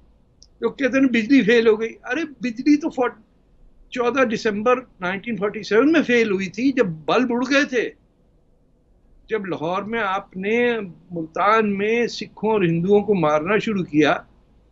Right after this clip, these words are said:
और सियालकोट के थ्रू भगा के जम्मू के रास्ते निकाला, and you said कि "Get out।" पहले riots मुल्तान में हुए, वहाँ पंजाबी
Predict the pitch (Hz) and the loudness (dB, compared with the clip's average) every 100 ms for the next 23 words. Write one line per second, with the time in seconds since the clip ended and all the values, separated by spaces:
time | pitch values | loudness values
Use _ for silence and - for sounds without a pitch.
0 | _ _ _ _ _ - 160 - 180 180 | _ _ _ _ _ -4 -4 -2 -2 -2
1 | 170 196 196 - 202 - 196 196 170 139 | -2 -2 -2 -2 -6 -4 -6 -6 -4 -2
2 | 165 165 175 190 151 160 175 190 175 156 | 2 2 0 -2 0 0 0 0 -2 -2
3 | 151 - 175 143 123 131 - - _ _ | -4 -4 0 0 0 -2 -2 -8 _ _
4 | _ _ _ _ _ _ _ _ - 175 | _ _ _ _ _ _ _ _ -14 -10
5 | 175 170 175 165 185 180 - 151 165 180 | -8 -4 -2 0 0 -2 -2 0 2 2
6 | 208 226 - 180 220 247 208 226 226 196 | 2 0 0 2 4 4 4 2 -2 -8
7 | 170 175 185 226 196 156 208 285 - _ | -8 -2 -2 -2 -4 -6 -8 -12 -14 _
8 | _ _ _ 147 143 - - 175 151 156 | _ _ _ -8 -6 -8 -8 -6 -2 0
9 | 170 175 240 | -2 -2 -6